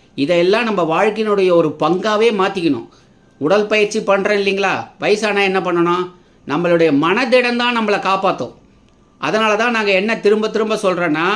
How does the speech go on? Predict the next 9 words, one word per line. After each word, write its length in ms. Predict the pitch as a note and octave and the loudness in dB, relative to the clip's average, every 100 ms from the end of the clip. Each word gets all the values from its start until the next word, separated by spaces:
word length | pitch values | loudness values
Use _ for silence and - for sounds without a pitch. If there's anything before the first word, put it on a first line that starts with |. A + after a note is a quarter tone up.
| A3+ | -4
மூச்சு 440 | - E3 A3+ A#3 G3+ | -4 -4 -4 -6 -4
பயிற்சி, 840 | F#3 F3+ F3+ F3+ G3 A3 A#3 - | -2 0 -2 -4 -4 -4 -6 -12
பிராணாயாம 540 | - E3+ G#3 G#3+ G3 F3+ | -6 -4 0 0 -2 0
பயிற்சி, 400 | E3+ F3 F3 G3+ | -2 -2 0 0
வாசி 300 | E3 G3+ G#3 | 0 -2 -4
பயிற்சின்னு 420 | F3+ F3 F#3+ F3 | -2 -4 -4 -6
பல 220 | D3 F3 | -2 -2
பேர்கள் 340 | F3 G3+ A3 G#3+ | 0 -2 0 0
அழைக்கப்படுகிற 800 | F3 F3+ F#3+ D3+ D3+ C#3+ C#3 | 0 0 -2 -2 -2 -2 -2